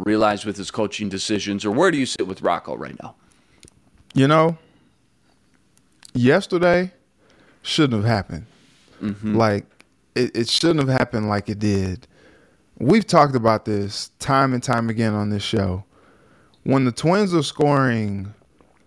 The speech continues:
Speaker 2: five plus runs in these games, they should not be losing these games.
Speaker 1: Right.
Speaker 2: They score eight runs. You would think that that was enough. You would think that that was, you saw the Yankees destroy the Pirates sixteen to nothing yesterday.
Speaker 1: Jeez.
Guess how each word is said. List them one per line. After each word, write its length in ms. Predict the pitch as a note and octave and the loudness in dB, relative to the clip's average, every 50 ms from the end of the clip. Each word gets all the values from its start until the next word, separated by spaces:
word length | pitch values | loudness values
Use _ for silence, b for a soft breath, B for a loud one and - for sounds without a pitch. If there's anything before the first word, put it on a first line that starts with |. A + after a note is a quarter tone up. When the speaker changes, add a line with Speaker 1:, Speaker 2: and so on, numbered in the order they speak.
| _ _ _ _ _ _ _ _ _ _ _ _ _ _ - | _ _ _ _ _ _ _ _ _ _ _ _ _ _ -18
Speaker 2:
five 540 | - - - C#3+ C3+ C#3+ D3 C#3+ C#3 C#3+ - | -14 0 2 4 6 6 6 4 2 0 -2
plus 300 | - D#3 C#3+ C3+ B2+ B2+ | 2 4 4 4 4 2
runs 480 | A2+ A#2 B2 B2+ C3 C3+ C3+ C3+ B2 A#2 | 0 2 2 2 2 2 0 -2 -2 -2
in 140 | A#2+ B2 | -2 0
these 220 | A#2+ A#2+ A#2+ A#2 A2+ | 0 0 -2 -2 0
games, 540 | A#2+ A#2+ B2 B2 B2+ B2 B2 B2 B2 A2+ A#2 | 0 0 2 2 0 0 -2 -2 -4 -4 -2
they 160 | D3 D3+ F3 | -2 0 0
should 220 | E3+ - F#3 D#3 | 0 -2 -2 -2
not 240 | D#3 E3 F3+ E3+ D3 | -2 -2 -2 -2 0
be 120 | E3 D#3+ | 0 0
losing 580 | C#3+ C3 B2+ C#3+ F3 G3 G3+ F3 F3 D#3+ D3 C#3 | 2 2 2 2 2 2 2 0 0 0 0 0
these 260 | C3 C3+ C3+ C3 B2+ | 0 0 0 0 0
games. 720 | B2 C#3+ D3 E3 E3 D#3+ C#3 A2+ G2+ G2+ G2 - - - - G#2 | 0 0 0 0 0 0 0 -2 -2 -6 -8 -12 -16 -16 -16 -16
Speaker 1:
Right. 300 | - - - - - - | -14 -16 -18 -18 -8 2
Speaker 2:
They 100 | - F#3 | 4 4
score 340 | A#3 - - A#3+ A3+ G#3 - - | 4 4 2 4 4 4 4 2
eight 220 | D#3 F#3+ A3 G3+ F3 | 0 -2 0 0 0
runs. 500 | F3 F3+ F#3+ G3 F#3+ F3 D3 C3 A#2+ D3 | 0 2 2 4 4 4 2 2 0 0
You 80 | F#3+ | 0
would 140 | G3 F3+ - | 0 0 0
think 200 | F#3 F#3+ F#3 D3 | 0 0 0 -2
that 140 | D3 C3+ - | -4 -2 2
that 180 | E3+ E3 F3 | 2 2 2
was 140 | G3 F#3+ E3 | 2 0 0
enough. 640 | E3+ E3+ E3+ F3+ F#3+ G3 E3 A#2+ - - - - - _ b b b b b b b b b b b b b b b b b b b | 0 0 2 2 2 2 2 0 -2 -8 -16 -20 -20 _ b b b b b b b b b b b b b b b b b b b
You 140 | - G#3 C#4 | 0 2 2
would 120 | C#4 C4 - | 2 2 2
think 180 | C#4 C#4+ B3 | 0 0 0
that 100 | A#3+ A3 - | -2 2 4
that 140 | C4+ C4+ | 4 4
was, 240 | C4+ B3+ A3+ - D#3 | 4 4 0 -4 -6
you 560 | F#3+ E3+ F3 G3+ E3+ D3+ - - - - G#3 | -6 -4 -2 -2 -2 -4 -6 -8 -4 -2 -2
saw 220 | C4 - B3+ A3+ G#3 | 2 4 4 4 4
the 80 | F3+ | 4
Yankees 540 | F#3 F3+ F#3+ A3 A3+ - - G3 F#3+ F3 D#3+ | 2 2 0 0 -2 -2 -2 -2 -2 -2 -4
destroy 840 | C#3 C#3 D#3 D3 - - - F#3+ F#3 G3+ G#3 G3+ G3 F3+ E3+ E3 D#3+ | -2 0 0 0 -2 -2 0 2 4 4 6 6 4 4 2 2 0
the 160 | - - D3 C#3+ | -2 -4 -6 -4
Pirates 520 | - - F3+ F3+ F#3+ F#3 E3+ D3+ C3+ - | -2 -2 0 2 4 4 4 2 2 -2
sixteen 560 | - - G3+ G3+ - - - G#3 F#3 F#3 F3+ | -4 -4 -4 -4 -6 -6 -4 -2 -2 -2 -2
to 60 | E3 | -2
nothing 440 | D#3+ D#3+ E3 E3+ F3 - D3+ C3+ B2+ | 0 0 2 0 0 0 -2 -2 0
yesterday. 560 | B2 A#2+ A#2 A2 - - A#2 G2+ G2+ F#2+ F#3 | 0 0 0 -2 -2 -2 -2 -2 0 0 2
Speaker 1:
Jeez. 720 | G4+ G4+ G#4 G4+ G4+ E4 - - - - - - - - - | 4 4 4 4 4 2 0 -4 -10 -10 -10 -10 -12 -12 -16